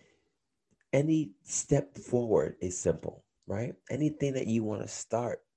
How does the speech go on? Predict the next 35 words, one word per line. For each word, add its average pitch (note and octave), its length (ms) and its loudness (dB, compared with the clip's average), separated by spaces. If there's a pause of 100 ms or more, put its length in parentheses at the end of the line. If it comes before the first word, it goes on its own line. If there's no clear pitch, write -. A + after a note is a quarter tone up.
(760)
just, - 440 -4
just G#3 200 0
start - 480 0
it. - 200 -8 (540)
Just A#2+ 200 -2
start C3 300 -4
to B2 80 -8
do A#2 220 0
it. G2 80 0
Now, G#2+ 80 0
if A#2 160 -2
you C3+ 80 8
finish C3+ 400 -4
it D3+ 80 -8
or D3+ 60 -4
not, D3 340 -10
that's A#2+ 240 0
a A2 60 -4
whole A#2 420 -6
nother G2+ 220 -4
step. G#2+ 340 -4
That's - 180 -6
a G#2+ 40 -16
whole G2 200 -12
other E2+ 160 -6
chapter. G2+ 460 -4
We'll E2+ 100 -2
get F#2 160 -2
to G2 60 -6
that F2+ 180 4
later E2+ 160 4
in D#2 140 0
the E2 180 -8
challenge, F2+ 500 -14
but D#2 200 -6